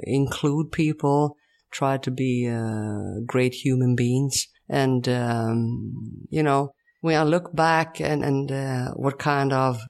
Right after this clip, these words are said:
situation we put into, and the fact that you have some wars, and you would tell us we, we, we smart enough not to, well, smart enough to avoid wars. Uh, and it's way too much killing.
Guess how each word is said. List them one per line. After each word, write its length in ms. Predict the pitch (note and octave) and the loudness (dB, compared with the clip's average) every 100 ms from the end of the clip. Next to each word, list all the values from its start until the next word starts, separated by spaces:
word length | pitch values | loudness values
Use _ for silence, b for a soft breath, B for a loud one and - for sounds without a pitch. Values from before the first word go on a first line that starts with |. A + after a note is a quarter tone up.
| _ | _
situation 760 | - - D3+ - D3 C#3+ - C3+ | -4 -2 -2 0 2 2 2 2
we 140 | C3+ C3 | 2 0
put 360 | C3 - D3+ | -2 0 2
into, 640 | C3+ C3 B2 A#2 A2 A#2+ B2+ | 2 2 2 -2 0 -2 -4
and 180 | C3+ B2+ | -2 -2
the 40 | |
fact 360 | B2+ C3 B2+ B2 | -2 -2 -2 -2
that 220 | B2+ A#2+ b b b | -4 -4 b b b
you 140 | C#3 | -2
have 180 | C#3 D3+ | 0 2
some 180 | D3+ C#3 | 2 2
wars, 640 | C3 D#3 A#2+ A2+ - - - | 4 2 2 0 0 -2 -4
and 240 | C3+ C3+ | -4 -2
you 220 | C3+ C#3+ | -2 0
would 120 | C3+ C#3 | 0 0
tell 240 | C#3 C3+ | -2 0
us 120 | C3+ | 0
we, 140 | C3 C3+ | 0 0
we, 280 | C3 B2+ - - C3 - | 0 -2 -4 -16 -16 -10
we 140 | A#2+ - | -8 -2
smart 420 | - D3+ C3+ C#3+ | 2 2 2 4
enough 520 | C3+ C3 B2+ - - - | 4 2 0 -6 -10 -8
not 400 | C#3+ C3+ A#2 C#3+ _ _ - | -4 0 0 -2 _ _ -8
to, 180 | - C#3+ - - | -4 -4 -4 -12
well, 360 | B2+ A#2+ A2+ G#2+ | -2 -2 -2 -4
smart 300 | - D#3+ C3+ | -4 0 2
enough 200 | C3 B2 - | 2 0 0
to 100 | - | -2
avoid 560 | C#3 A#2 C#3 D3+ C3 - | 0 2 4 4 2 0
wars. 600 | A#2+ A2+ A2 A2+ - - _ _ - | 0 0 0 -4 -6 -10 _ _ -6
Uh, 340 | C#3 B2+ B2 | -2 0 0
and 100 | C3 | 2
it's 220 | D3 D3+ - | 2 0 0
way 220 | D3+ D#3 | 2 2
too 160 | D#3 | 2
much 180 | C3 B2 | 0 0
killing. 400 | - B2+ A#2 A#2 | -2 -2 -2 -6